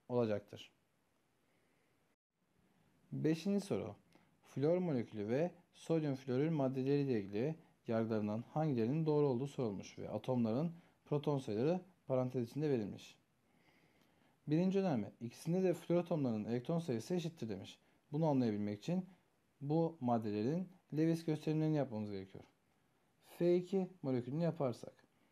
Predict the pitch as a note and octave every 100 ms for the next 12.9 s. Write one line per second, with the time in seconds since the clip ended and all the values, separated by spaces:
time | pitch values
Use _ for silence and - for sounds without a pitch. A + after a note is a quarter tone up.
0 | _ _ - E3 B2+ D3 E3 D#3+ E3 E3
1 | B2 - - _ _ _ _ _ - C3+
2 | B2+ D3 C3+ A2+ G#2+ G#2+ - C3 C3 D3+
3 | D3+ D#3 D3+ E3 E3+ - _ _ - C#3
4 | C3+ C#3+ D3 C#3 C3+ B2 A#2+ A2+ A2+ A2+
5 | B2+ E3 F#3+ - _ _ B2+ B2 A#2 C3+
6 | E3 - _ _ - C3+ C#3 A#2 G#2+ D3
7 | C#3+ - C3+ C3 G2 C2+ - - _ _
8 | _ _ _ A#2 A#2+ D#3+ G3 E3+ D#3+ D#3
9 | D#3 D3 C3+ D3+ C#3+ C3+ B2 C3 E3+ F3+
10 | E3 A#2+ G#2+ - F2+ - _ _ _ _
11 | _ A#2+ D3 E3+ D#3+ A#2 G#2+ - C3 D3
12 | C3 B2 A2 G#2 A2 G2+ A2 C#3 E3+